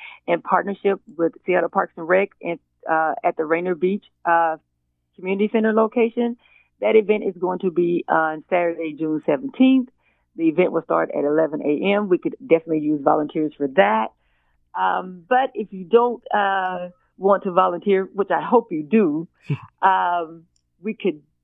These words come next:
Speaker 1: we would love to have your participation. It is free to everyone. And I failed to mention that all of the Atlanta Street Center programs and services are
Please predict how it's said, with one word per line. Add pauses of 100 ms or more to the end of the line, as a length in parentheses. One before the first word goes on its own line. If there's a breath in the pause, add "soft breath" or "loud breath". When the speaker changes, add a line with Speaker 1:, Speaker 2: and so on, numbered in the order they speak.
(120)
Speaker 1:
we
would
love
to
have
your
participation. (220 soft breath)
It
is (260)
free
to
everyone. (460)
And
I (100)
failed
to
mention
that
all
of
the
Atlanta
Street
Center
programs
and
services
are